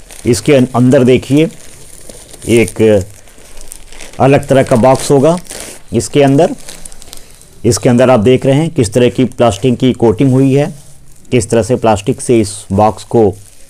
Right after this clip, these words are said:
बहुत अच्छे तरीके से रखा गया है। अब इसे आपको uncover करना है। इसको आप दो तरीके से कर सकते हैं, या तो आप अपने finger से भी कर सकते हैं।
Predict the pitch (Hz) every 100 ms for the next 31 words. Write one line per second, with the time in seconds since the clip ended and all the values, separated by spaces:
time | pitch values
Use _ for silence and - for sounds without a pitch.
0 | 101 104 127 113 - 123 110 101 104 107
1 | 117 98 - - - - - 110 107 101
2 | 120 117 127 123 - - - - - -
3 | - - - - - 107 113 143 127 107
4 | - 123 110 - - - - - - -
5 | 120 117 110 113 120 127 123 131 139 165
6 | - - - - - - - 101 - 123
7 | 107 95 131 135 131 143 - - 139 -
8 | 131 - 147 156 127 95 - 110 107 107
9 | 110 107 - - - - 101 98 107 104
10 | - 107 127 - 131 131 127 110 127 -
11 | 135 131 143